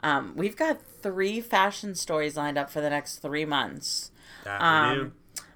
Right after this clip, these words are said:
Speaker 1: we've got some more, uh, Pittsburgh people that we're gonna get to interview. We've already got restaurants booked for the end of this month and the end of next month.
Speaker 2: We do. A couple newbies.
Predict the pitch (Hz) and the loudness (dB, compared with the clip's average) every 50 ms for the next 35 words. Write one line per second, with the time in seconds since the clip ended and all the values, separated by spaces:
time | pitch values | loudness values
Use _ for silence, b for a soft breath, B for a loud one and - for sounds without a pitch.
0 | B B 175 185 185 180 - - 185 180 180 - - - - - 185 175 170 165 | B B 0 0 0 2 6 6 8 8 6 4 0 -4 -2 0 0 0 0 0
1 | 160 165 165 165 170 170 170 170 170 170 165 165 165 170 170 170 170 165 - - | 0 0 0 2 2 2 4 4 4 4 4 4 4 4 4 4 2 0 0 0
2 | - 139 135 139 135 117 - - - _ _ - - - 170 - - - - 170 | 2 2 2 2 2 0 -2 -6 -10 _ _ -10 -6 -6 -6 -6 -4 0 2 2
3 | 165 151 - - - - 165 170 175 - 208 220 359 415 466 466 - - - 214 | 2 2 0 -12 -10 -6 -4 -2 0 2 2 2 2 2 0 -4 -6 0 4 4
4 | 190 165 - 180 175 165 180 170 165 160 147 156 151 143 151 - - - - - | 4 4 4 2 2 2 2 0 -2 -2 -2 0 0 0 0 -4 -4 -6 -6 -4
5 | - - 151 147 151 151 151 156 160 175 180 190 202 220 240 349 370 B B B | -4 -2 -2 0 0 0 0 -2 -2 0 4 4 6 6 4 2 0 B B B
6 | B B B B B B B B - 233 285 359 427 - - 247 247 240 233 240 | B B B B B B B B 0 2 2 4 2 4 8 10 10 10 10 6
7 | 240 - 220 208 202 - - 160 175 175 190 214 - - - 202 185 170 160 - | 8 8 10 10 10 8 6 4 6 6 6 4 0 -2 0 0 0 0 -2 -8
8 | - - - 156 175 - - - - - - 180 165 160 151 143 160 151 - - | -6 -2 0 0 0 0 -4 -14 -14 -8 -2 0 2 2 2 0 -2 -4 0 2
9 | 156 165 170 170 180 175 165 165 165 165 - - 196 208 240 269 - - - 214 | 2 2 2 2 -2 0 2 0 0 0 0 -2 -2 -2 -2 -2 -6 -6 -4 -2
10 | 226 233 233 233 233 233 233 233 226 233 226 240 247 285 302 - - - 262 208 | -2 0 0 0 -2 -2 -2 -2 -2 -2 -4 -4 -4 -6 -6 -8 -8 -4 -4 -2
11 | 151 120 135 147 151 170 170 190 208 202 143 107 - - 139 131 - 151 139 131 | -2 -2 0 0 2 2 4 2 2 2 0 -2 -2 -2 -2 0 0 0 2 2
12 | 131 147 190 170 - - - - - | 2 2 2 0 -2 -4 -8 -12 -10